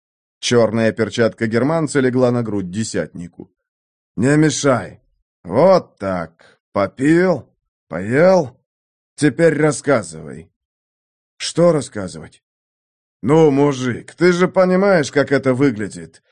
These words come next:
Мы сидим, снаружи льёт так, что добрый Жерар в окно тебя даже разглядеть не смог. А ты говоришь, что увидел свет. Это под таким-то ливнем,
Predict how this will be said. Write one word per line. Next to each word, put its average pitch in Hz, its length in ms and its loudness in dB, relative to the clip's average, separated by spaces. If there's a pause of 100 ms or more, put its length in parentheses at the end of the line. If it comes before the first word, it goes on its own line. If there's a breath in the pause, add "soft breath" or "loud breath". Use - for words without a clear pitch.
(280)
Мы 156 200 2
сидим, 156 640 0
снаружи 156 640 0
льёт 147 440 0
так, 156 260 0
что - 200 -4
добрый 143 400 2
Жерар 143 420 0
в 139 60 0
окно 139 300 0
тебя 151 240 0
даже 139 240 0
разглядеть 131 560 -2
не 127 100 -2
смог. 123 440 -4 (340)
А 110 160 0
ты 139 120 0
говоришь, 143 440 2
что - 260 0
увидел 139 480 2
свет. 147 540 -4 (260)
Это 135 240 2
под 139 240 0
таким-то 135 440 0
ливнем, 127 640 0